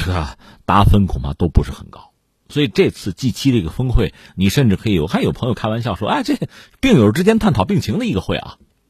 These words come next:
在全球主要经济体之中，这七国发达的经济体啊，在疫情控制方面，就战疫抗疫方面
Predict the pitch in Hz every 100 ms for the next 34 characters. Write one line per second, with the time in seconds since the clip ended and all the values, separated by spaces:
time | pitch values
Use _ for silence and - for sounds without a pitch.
0 | _ 165 143 - 113 139 143 131 120 98
1 | 87 123 98 123 107 90 - 69 80 73
2 | 80 - - 131 104 78 - - 147 107
3 | - - 123 107 90 90 87 107 98 82
4 | - - - _ _ - 113 151 123 110
5 | 131 - 285 135 82 - 78 76 69 -
6 | 156 95 110 - 139 170 214 73 73 64